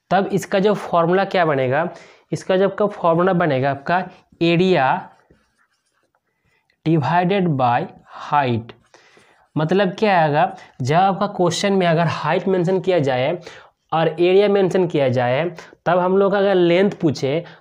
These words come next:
तो डायरेक्टली फॉर्मूला यूज़ कर सकते हैं। एरिया को डिवाइड करेंगे, हाइट से डिवाइड कर देंगे तो हम लोगों का लेंथ आ जाएगा। मतलब लेंथ फाइंड करने के लिए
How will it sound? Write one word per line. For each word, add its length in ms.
तो 80
डायरेक्टली 460
फॉर्मूला 320
यूज़ 180
कर 120
सकते 360
हैं। 140
एरिया 400
को 180
डिवाइड 1000
करेंगे, 240
हाइट 400
से 120
डिवाइड 320
कर 140
देंगे 380
तो 300
हम 100
लोगों 240
का 140
लेंथ 420
आ 140
जाएगा। 340
मतलब 220
लेंथ 300
फाइंड 260
करने 260
के 140
लिए 200